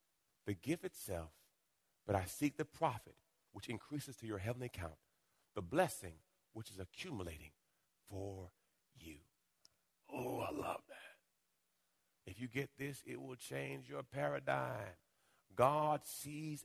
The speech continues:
and knows everything. <laughs> A brother got to heaven. He was so happy to get in.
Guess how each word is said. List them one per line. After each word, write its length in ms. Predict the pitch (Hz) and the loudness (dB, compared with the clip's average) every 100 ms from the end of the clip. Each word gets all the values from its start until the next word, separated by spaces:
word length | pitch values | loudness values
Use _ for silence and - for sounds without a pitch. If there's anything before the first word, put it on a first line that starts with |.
| - | 0
and 420 | 135 147 151 135 | 2 2 0 -2
knows 520 | 143 151 156 151 143 - - | -2 -2 -2 -4 -6 -8 0
everything. 840 | 147 151 147 143 - 143 123 107 90 - _ _ _ _ _ _ _ _ _ _ _ _ _ _ _ | 0 0 -2 -4 -2 -2 -2 -8 -16 -20 _ _ _ _ _ _ _ _ _ _ _ _ _ _ _
<laughs> 800 | - 95 - _ _ _ _ - | -14 -14 -14 _ _ _ _ -10
A 40 | 90 | -2
brother 320 | 92 117 107 | 4 4 6
got 260 | 104 120 | 6 6
to 80 | - | 4
heaven. 320 | 92 120 104 | 0 0 0
He 120 | 104 120 | -2 -2
was 140 | 95 | -2
so 200 | - 127 | -2 -2
happy 300 | 107 123 - | 0 -2 -2
to 80 | 117 | -8
get 180 | 113 120 | -4 -2
in. 300 | 107 85 | -2 -6